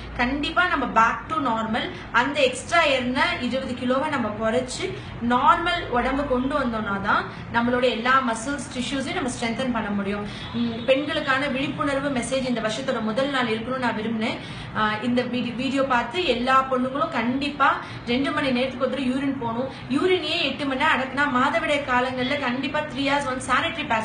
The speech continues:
சேஞ்ச் பண்ணணும். அப்ப, அப்ப நம்ம என்ன பண்ணுவீங்க? அப்ப அந்த டைம்ல நீங்க எப்படி ஃபாலோ பண்றீங்கன்னு எனக்கு தெரியல. கண்டிப்பா மென்ஸ்ட்ருவல் சைக்கிள் மற்றும் வெள்ளைப்படுதல் அதை பத்தின ஒரு அவேர்னஸ் வீடியோஸும், அப்ப எப்படி பர்சனல் ஹைஜீன் வச்சுக்கணும், எப்படி நம்ம சுகாதாரமா இருந்துக்கணும், என்னென்ன தவிர்க்கணும், பண்ணணும்ன்றதையும்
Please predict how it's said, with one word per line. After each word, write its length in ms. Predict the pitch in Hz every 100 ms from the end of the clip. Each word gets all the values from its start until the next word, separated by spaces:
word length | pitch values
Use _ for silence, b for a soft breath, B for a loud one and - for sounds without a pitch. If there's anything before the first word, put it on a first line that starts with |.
| -
சேஞ்ச் 180 | 240 247 -
பண்ணணும். 300 | 220 208 208 B B B
அப்ப, 280 | - 294 285
அப்ப 360 | 277 - -
நம்ம 180 | 320 311
என்ன 140 | 294 359
பண்ணுவீங்க? 580 | 320 247 233 233 240
அப்ப 220 | 240 247 285
அந்த 240 | 285 285
டைம்ல 180 | 320 330
நீங்க 180 | 302 254
எப்படி 220 | 247 349
ஃபாலோ 280 | 269 254 269
பண்றீங்கன்னு 360 | 254 240 254
எனக்கு 300 | 277 233 233
தெரியல. 320 | 226 220 247 - B B -
கண்டிப்பா 580 | 247 277 - 302 339 370 - - - 247
மென்ஸ்ட்ருவல் 300 | 254 294 285
சைக்கிள் 340 | 269 226 254
மற்றும் 280 | 240 247 240
வெள்ளைப்படுதல் 500 | 247 277 262 226 247
அதை 280 | 233 233 302
பத்தின 340 | 294 302 330
ஒரு 120 | 294
அவேர்னஸ் 540 | 226 247 262 277 220 247
வீடியோஸும், 520 | 247 262 247 277 - B B
அப்ப 220 | B - 285
எப்படி 300 | 240 359 -
பர்சனல் 400 | 302 311 330 277
ஹைஜீன் 400 | 247 277 269 220
வச்சுக்கணும், 380 | - 226 226 220 B B
எப்படி 360 | 254 330 330 -
நம்ம 220 | 247 240 254
சுகாதாரமா 600 | 254 269 277 285 294 277
இருந்துக்கணும், 520 | 254 269 247 240 247
என்னென்ன 280 | 240 294 311
தவிர்க்கணும், 680 | 254 233 302 - 247 240 214
பண்ணணும்ன்றதையும் 760 | 240 262 269 277 240 220 339